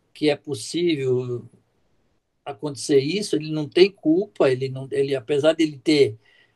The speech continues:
dele ser negligente, ele não tinha, digamos assim, responsabilidade no fato." Eles desencarnaram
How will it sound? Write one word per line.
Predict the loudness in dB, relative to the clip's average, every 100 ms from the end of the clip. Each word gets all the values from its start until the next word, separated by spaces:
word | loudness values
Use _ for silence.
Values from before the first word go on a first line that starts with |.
| _
dele | -2 -2
ser | -2 -2
negligente, | 0 0 -2 -4 -4 0
ele | 0
não | 0 -6 -8
tinha, | -10 -8 -4 -6 -8 -14
digamos | -14 -8 -6
assim, | -6 -8 -6
responsabilidade | -6 -6 -10 -8 -4 -4 -2 -2 0 0 -2
no | -8
fato." | -6 -2 -2
Eles | -2 -8
desencarnaram | -8 -6 2 4 4 2 2 2 0